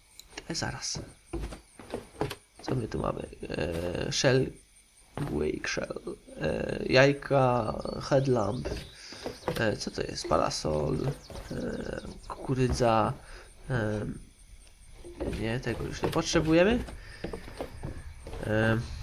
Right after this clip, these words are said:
tu byłem. Bum. O ty, twardyś. No, gin. No.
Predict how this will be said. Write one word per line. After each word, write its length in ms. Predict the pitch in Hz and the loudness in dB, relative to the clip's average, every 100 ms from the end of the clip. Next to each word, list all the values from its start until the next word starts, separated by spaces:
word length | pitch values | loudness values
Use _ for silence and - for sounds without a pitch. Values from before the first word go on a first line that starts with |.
| - | -4
tu 80 | - | -2
byłem. 400 | 120 107 120 196 - - - - - - - - - - - - - - - - - - - - - - | 0 4 4 4 -2 -8 -10 -12 -12 -12 -10 -8 -8 -6 -6 -6 -8 -10 -12 -12 -12 -12 -16 -18 -10 0
Bum. 720 | 156 147 139 139 139 147 147 - - - - - - - - - - - - | 6 8 8 8 8 6 2 -4 -14 -18 -18 -18 -18 -20 -20 -20 -20 -18 -10
O 80 | 220 | -6
ty, 240 | - - 135 - - - - | -4 -4 -6 -14 -18 -18 -14
twardyś. 580 | - - 175 107 - - - - - - - - - - - - - - - - - - 73 - - - - - - - - - - - - - - - - 165 | 0 2 4 0 -4 -6 -12 -18 -18 -18 -18 -18 -20 2 4 4 0 0 2 4 4 6 6 4 0 -6 -4 -4 -2 0 0 -2 -6 -10 -6 2 4 4 -2 -2
No, 180 | 165 - - - - | -2 -2 -12 -14 -10
gin. 440 | 165 214 233 190 147 - 85 - - - - - - - - - - - - - - - | 2 6 8 10 8 2 -4 -6 -8 -8 -14 -18 -18 -18 -20 -20 -20 -20 -20 -20 -14 2
No. 720 | - - - - - - | 4 4 0 -4 -10 -10